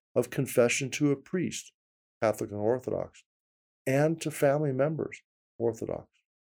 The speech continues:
The forbidding of full participation to those who have not both confessed and forgiven, Orthodox,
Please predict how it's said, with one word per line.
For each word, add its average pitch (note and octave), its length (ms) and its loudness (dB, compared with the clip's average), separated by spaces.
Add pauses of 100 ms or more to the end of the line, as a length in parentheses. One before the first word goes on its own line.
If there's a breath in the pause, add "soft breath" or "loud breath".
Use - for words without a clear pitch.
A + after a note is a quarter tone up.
(1040)
The B2 100 6
forbidding D#3+ 680 4
of A#2+ 140 4
full D3 260 6
participation C3 920 -2
to A2 120 -2
those A2+ 300 4
who B2+ 140 2
have F#2+ 120 2
not G#2 440 0
both C3+ 280 4
confessed B2 600 0 (360)
and C#3 260 2
forgiven, B2 680 2 (340)
Orthodox, B2+ 640 -2